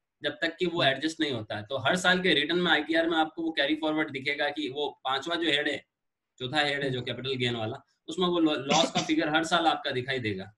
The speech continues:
Speaker 1: ठीक है, आप उसे carry forward
Speaker 2: <clears throat> वो ऑटोमेटिक दिखाई देगा या अपन को मेंशन करना पड़ेगा?
Speaker 1: नहीं, रिटर्न तो अपन भरते हैं ना, अपने को mention करना पड़ेगा ना।
Speaker 2: Mention करना रहेगा,
Speaker 1: थोड़ा
Speaker 2: ओके।
Speaker 1: अकाउंटिंग knowledge वहां पर हमने, हमारा काम आएगा ना, हमें accountancy में accounting, अ,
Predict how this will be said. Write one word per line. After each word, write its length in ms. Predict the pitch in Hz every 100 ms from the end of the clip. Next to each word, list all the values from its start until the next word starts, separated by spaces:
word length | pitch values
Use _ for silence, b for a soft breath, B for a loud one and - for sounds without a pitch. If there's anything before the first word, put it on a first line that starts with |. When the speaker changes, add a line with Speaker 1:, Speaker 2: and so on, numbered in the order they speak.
| _ _
Speaker 1:
ठीक 120 | 160
है, 60 | 156
आप 200 | 131 -
उसे 140 | 139
carry 260 | 139 139 151
forward 580 | 147 143 233 196 - -
Speaker 2:
<clears throat> 40 |
वो 100 | 165
ऑटोमेटिक 280 | 170 214 240
दिखाई 200 | 208 214
देगा 220 | 208 214
या 100 | 233
अपन 200 | 226 220
को 80 | 220
मेंशन 320 | 190 185 208
करना 140 | 185 151
पड़ेगा? 240 | 127 120
Speaker 1:
नहीं, 200 | 123 - -
रिटर्न 420 | 117 131 160 214
तो 80 | 208
अपन 180 | 196 214
भरते 240 | 185 196
हैं 60 | 214
ना, 60 |
अपने 140 | 196 202
को 60 |
mention 360 | 180 151 156 190
करना 200 | 175 165
पड़ेगा 300 | 151 147 165
ना। 200 | 180 - _ _ _
Speaker 2:
Mention 220 | 156 165 156
करना 140 | 131
रहेगा, 220 | 117 113
Speaker 1:
थोड़ा 200 | 143 208
Speaker 2:
ओके। 80 | 208
Speaker 1:
अकाउंटिंग 580 | 185 190 202 233 240 226
knowledge 340 | 196 202 202
वहां 260 | 196 185 190
पर 140 | 196
हमने, 200 | 175 175
हमारा 320 | 160 151 156
काम 260 | 156 139 123
आएगा 200 | 117 143
ना, 100 | 190
हमें 200 | 160 147
accountancy 800 | - 120 135 151 160 165 175 185
में 160 | 185
accounting, 680 | 101 - 151 156 170 196 180
अ, 440 | 147 143 139 131